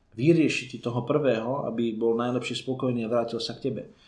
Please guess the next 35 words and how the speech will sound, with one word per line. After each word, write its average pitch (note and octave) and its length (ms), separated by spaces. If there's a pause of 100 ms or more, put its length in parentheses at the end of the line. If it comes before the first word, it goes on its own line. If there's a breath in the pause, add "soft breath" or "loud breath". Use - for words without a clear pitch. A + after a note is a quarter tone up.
(380 loud breath)
Hej, G#2+ 240
čiže G#2+ 240
toto A#2+ 320
je A2+ 80
troš-, A2+ 320
toto B2+ 240
je - 60
trošku, B2 280
mm, A#2+ 540
zmena, A#2+ 480
tie A2 240
pojmy B2 400
a A2+ 80
dojmy, A#2 320
čo G#2+ 160
sa A2 160
vlastne G#2+ 320
na G#2 80
Slovensku A2+ 560
deje. A2 400 (480 loud breath)
A G2 240
hlavne A2 400
ja A2 80
budem A2 320
rád, B2 240
keď G#2+ 160
bude G#2+ 240
fungovať G#2+ 640
aj G#2 240
toto A#2 320
medzi G#2 560
disciplinárnymi, A#2+ 960
v A#2 80
podstate A2 560
rôznymi, B2 680